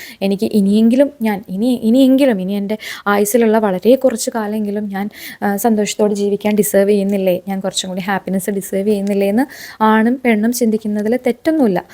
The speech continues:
അപ്പം അങ്ങനെ വരുന്നൊരു ചിന്ത കൂടിയും ഈ ഗ്രേ ഡിവോഴ്സിന് കാരണമാവാം, ആവാം എന്ന് തോന്നുന്നു എനിക്ക് ട്ടോ. മക്കൾ കൊടുക്കുന്ന സപ്പോർട്ട്, അതായത് നമ്മുടെ ജനറേഷൻ, ഇപ്പം ഞാനൊക്കെ എന്ന് പറയുമ്പോൾ,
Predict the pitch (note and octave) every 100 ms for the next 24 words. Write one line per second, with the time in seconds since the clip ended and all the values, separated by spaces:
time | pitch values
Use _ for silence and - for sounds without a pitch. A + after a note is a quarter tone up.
0 | - - G#3 F#3+ G3 B3+ B3+ A#3 B3 A#3
1 | A#3+ A3+ A3+ G#3+ A3 C#4+ - - C#4 C#4
2 | B3 A3 G#3+ G#3 G#3+ A#3+ C4+ G#3+ G3 G3+
3 | F#3 G3 G#3 - G#3+ G3 F#3+ F3+ G3 G3
4 | G3 F#3 F3+ F3+ E3+ F3 G3 F3+ - _
5 | - A3+ G#3+ - C#4 C#4+ G3 F#3+ G3+ -
6 | F#3+ F#3 F#3 F#3+ G3+ A3 G#3 A#3 B3 A3
7 | F#3 F#3 F3+ F3+ A3+ G#3 G#3+ C4 A#3+ A3+
8 | A3 G3 F#3+ B3